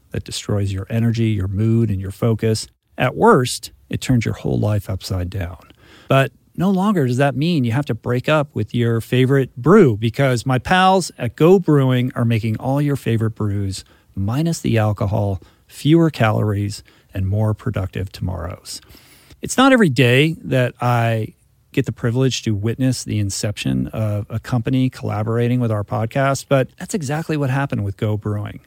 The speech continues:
I'm gonna tell you this story. A few years back, I spoke at this event in Illinois, fittingly named Go, and it turns out that that very day catalyzed Joe, the founder, to start his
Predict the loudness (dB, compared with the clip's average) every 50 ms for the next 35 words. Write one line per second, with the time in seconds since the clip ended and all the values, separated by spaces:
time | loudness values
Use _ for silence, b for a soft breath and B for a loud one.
0 | _ -8 -4 -4 -2 -2 -2 -2 -2 0 0 -2 -2 -4 -6 -6 -8 -8 -10 -10
1 | -12 -14 -16 b b b b b b b -6 -2 2 4 6 8 8 8 6 6
2 | 4 4 6 6 4 2 _ _ _ _ _ _ -8 -6 -6 -2 0 0 0 0
3 | 0 -2 -2 -2 -2 -4 -4 -2 -2 -2 -2 -4 -6 _ -10 -8 -8 -8 -6 -6
4 | -4 -2 -2 0 0 0 -2 -2 -2 -2 -4 -4 -6 -8 _ _ -20 -10 -4 -2
5 | -2 0 0 0 0 0 0 0 -2 -4 -6 -8 -6 -4 -2 -2 0 -2 -2 -4
6 | -6 -8 -12 _ -2 0 2 2 2 2 0 0 0 -2 -2 _ _ -4 0 0
7 | 0 2 2 2 2 4 4 4 4 4 2 2 2 2 0 0 2 2 2 2
8 | 4 4 4 4 4 2 2 0 0 -2 -4 -4 -2 0 0 2 2 2 0 0
9 | -2 -4 -6 -2 0 0 0 0 -2 -6 -8 -8 -6 -2 -2 0 0 0 -2 -4
10 | -6 -10 -10 -8 -8 -8 -4 -4 -2 -2 -2 -2 -2 -4 -4